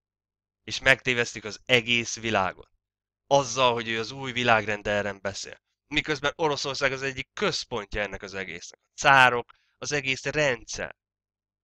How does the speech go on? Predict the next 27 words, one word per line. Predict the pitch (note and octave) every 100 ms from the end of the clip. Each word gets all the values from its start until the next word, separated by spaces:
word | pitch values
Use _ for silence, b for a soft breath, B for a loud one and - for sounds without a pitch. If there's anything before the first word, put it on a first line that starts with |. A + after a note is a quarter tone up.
| _ _ _ _ _ _ _ _ _ _
Úgyhogy | B2+ B2 D3+ C#3 - B _ _ _ _ _
aki | C3 - G3+
még | E3 D3+
mindig | G#3 G3 D3+
hisz | - F3+
a | C3+
hősökben, | A2+ D3+ D#3 - C#3+ D3
meg | C#3 B2+
abban, | D3 D3
hogy | C3 A#2+
majd | C3 A#2
valaki | D3 D3+ -
megment, | G#2+ B2 C3 C#3 C3+ -
meg | G#2+
majd | A2+ A2
az | A#2
emberek | C#3 C#3+ A#2
felébrednek, | - - C3 C#3 C#3 C#3 C#3 C#3+
az | D3
emberek | D#3 D#3 D#3 -
egyik | - F3 - E3
álomból | D#3+ D#3 D3+ D3+ D3+
zuhannak | C#3+ D3 D3 C#3+ C#3+
a | D3+
másikba. | D3+ D3 A#2 - G2 - E2 _ _ _ _ _ _ _ _ _ _ _ _ _ _ _ _ _ _ _
Azért, | D3 C#3+ D3+ D3 C#3+ - _ _ _
mert | - C3 -